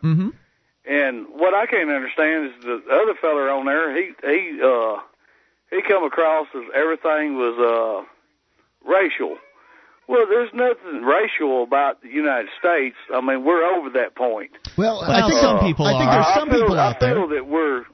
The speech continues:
Speaker 2: I feel that we're way above or up on that hill of getting over that point.
Speaker 3: I agree.
Speaker 2: And, uh, what I can't understand is, uh, why, why people can't get jobs. I mean, uh,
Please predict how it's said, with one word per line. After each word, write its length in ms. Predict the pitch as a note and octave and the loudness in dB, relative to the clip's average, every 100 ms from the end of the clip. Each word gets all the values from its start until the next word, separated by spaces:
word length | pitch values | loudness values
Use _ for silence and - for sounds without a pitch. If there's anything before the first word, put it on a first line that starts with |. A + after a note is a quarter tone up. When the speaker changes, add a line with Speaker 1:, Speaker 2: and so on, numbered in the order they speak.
| - | -6
Speaker 2:
I 120 | F#3 | -4
feel 200 | A#3+ G#3+ | 0 0
that 140 | E3+ D#3+ | 0 0
we're 240 | E3+ D3+ | 0 0
way 420 | B2+ - D3 G3+ E3+ | -4 -10 0 2 2
above 460 | C#3 F#3 F3+ D#3 - _ - _ _ - | 0 0 2 0 -4 _ -20 _ _ -6
or 240 | C3+ C#3 | -2 0
up 120 | E3+ | 0
on 160 | G3 E3+ | 0 0
that 160 | D3+ A#2 | 0 0
hill 500 | F#3+ F#3+ D3 B2+ A#2 | 0 2 2 0 -2
of 180 | A#2+ A#2+ | -2 0
getting 260 | F3 D3 C#3+ | 0 0 0
over 260 | F3 D3+ | 0 0
that 220 | C3 A#2 - | -2 -2 0
point. 400 | F3+ F3 B2+ - _ - | 0 0 -2 -8 _ -6
Speaker 3:
I 60 | C3 | -4
agree. 320 | D#3 E3+ F#2+ D#2 | 0 0 0 0
Speaker 2:
And, 260 | C#3 C3+ | 0 0
uh, 420 | A#2+ A2+ A2 F#2 - _ _ _ _ _ _ - | 0 0 0 -2 -6 _ _ _ _ _ _ -6
what 120 | D3+ | 0
I 120 | F#3+ | 0
can't 260 | A#3 A3 E3+ | 2 0 0
understand 600 | D3 C3 - D3+ D#3 D3+ | -2 -2 0 0 0 -2
is, 140 | B2 B2 | -4 0
uh, 380 | A#2+ A#2+ A#2 G#2 _ _ _ _ _ _ | 0 2 -2 -6 _ _ _ _ _ _
why, 340 | C#3+ F#3 G#3 D3+ | 0 2 2 0
why 420 | E3 G3 G3 F3 D#3+ - _ _ _ _ _ _ _ _ | 0 2 2 0 -6 -18 _ _ _ _ _ _ _ _
people 300 | G#3 A3+ G3 | -6 -2 0
can't 280 | E3+ G3+ F3 | 0 -2 0
get 180 | F3 C#3+ | -2 0
jobs. 380 | E3 G3 F2+ - - - _ _ _ _ _ _ _ _ - - - - | 0 0 -2 -8 -20 -20 _ _ _ _ _ _ _ _ -20 -20 -18 -2
I 180 | C#3 C#3 | 0 2
mean, 400 | D3 D3 C3 A#2+ | 2 0 -2 -2
uh, 460 | B2+ A#2 G#2+ E2+ | 0 0 -2 -4